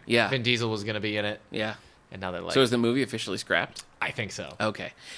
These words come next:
Speaker 1: So this is premiering on A B C at the end of this month, and they took the first two episodes and sort of cut them like a, basically a pilot movie
Speaker 2: Yeah.
Speaker 1: and filmed them in imax, put them out in imax for a limited theatrical release. So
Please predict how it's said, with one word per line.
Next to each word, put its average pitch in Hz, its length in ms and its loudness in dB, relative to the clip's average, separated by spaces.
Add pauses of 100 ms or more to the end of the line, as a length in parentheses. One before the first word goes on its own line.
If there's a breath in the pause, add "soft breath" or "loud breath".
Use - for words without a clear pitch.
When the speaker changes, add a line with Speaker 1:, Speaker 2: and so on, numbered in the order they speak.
Speaker 1:
So 156 180 8
this 202 240 2
is 151 120 2
premiering 120 540 4
on 104 80 2
A 104 80 2
B 101 120 -4
C 110 260 2
at 101 60 -2
the 95 120 -2
end 104 120 0
of 101 80 -2
this 98 200 -4
month, 98 400 -4 (240 loud breath)
and 110 120 0
they 107 120 2
took 143 280 2
the 117 100 0
first 120 280 2
two 110 140 8
episodes 98 640 2
and - 160 -6
sort 90 160 -2
of - 120 -10
cut - 220 0
them 90 200 0
like 90 200 -2
a, 58 280 -2 (260)
basically 127 380 2
a 95 80 -2
pilot 95 440 0
movie 98 560 -2 (140 loud breath)
Speaker 2:
Yeah. 92 240 -2
Speaker 1:
and 98 280 -2 (160)
filmed 135 300 8
them 127 140 8
in 110 60 4
imax, 104 500 2
put 107 140 0
them 101 100 -2
out 82 140 0
in 85 60 -4
imax 87 420 0
for 101 120 -2
a 87 60 2
limited 92 440 -2
theatrical - 480 0
release. - 420 -6
So - 200 -2